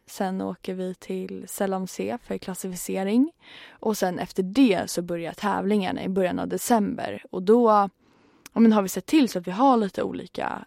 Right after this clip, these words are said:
eh, kvalmöjligheter. Eh, så får vi se hur det går, helt enkelt. Sen har vi ju ett Paralympics tjugohundratjugosex. Det är extremt nära i tiden. Och det finns en liten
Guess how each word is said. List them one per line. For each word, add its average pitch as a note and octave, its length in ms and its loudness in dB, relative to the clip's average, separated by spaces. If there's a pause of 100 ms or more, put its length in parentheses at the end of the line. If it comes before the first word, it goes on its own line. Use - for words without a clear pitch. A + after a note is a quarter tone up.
eh, - 340 -10
kvalmöjligheter. F#3 1160 -2 (840)
Eh, G3 200 -12
så - 120 -12
får C4 60 0
vi D4+ 80 6
se - 340 -2
hur A3+ 100 4
det F#3 220 4
går, - 280 -2
helt - 280 -8
enkelt. - 560 -10
Sen C4+ 220 8
har C#4+ 200 8
vi C4 100 4
ju F#3 160 4
ett F3 140 -4
Paralympics F3+ 720 -6
tjugohundratjugosex. - 960 -8 (200)
Det - 140 -8
är G3+ 120 -4
extremt G#3 440 0
nära F3+ 280 0
i F3+ 80 -4
tiden. - 540 -6 (480)
Och - 220 -2
det F#3+ 60 4
finns D#4+ 340 8
en F#3 120 0
liten - 400 -6